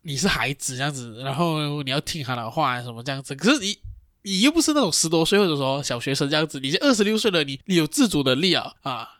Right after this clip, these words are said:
你有经济能力了，甚至已经结婚生孩子都可以了。可是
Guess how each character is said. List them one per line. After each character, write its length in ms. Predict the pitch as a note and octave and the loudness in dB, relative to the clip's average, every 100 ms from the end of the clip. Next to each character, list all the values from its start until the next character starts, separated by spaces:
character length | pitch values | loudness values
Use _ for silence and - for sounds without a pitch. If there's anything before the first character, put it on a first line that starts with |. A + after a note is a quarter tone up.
| - | -4
你 100 | D#3 | -2
有 100 | C#3+ | 0
经 160 | F#3+ | -2
济 140 | F3+ A3 | 0 0
能 160 | D3 | 2
力 80 | D#3 | 2
了， 80 | C#3+ | 2
甚 100 | G#3 | 0
至 160 | G3+ C#3+ | 2 2
已 40 | |
经 180 | C3+ D3 | 0 -8
结 260 | - E3 D#3 | -4 2 4
婚 120 | D#3 | 4
生 160 | D3 C#3+ | 2 0
孩 80 | |
子 140 | D3 C#3+ | -2 0
都 180 | D#3 D3+ | 0 0
可 240 | - C3+ | -2 -4
以 180 | C#3+ A#2+ | -4 -6
了。 180 | A#2 - | -10 -8
可 80 | E3 | -2
是 280 | C4 D4 | 0 0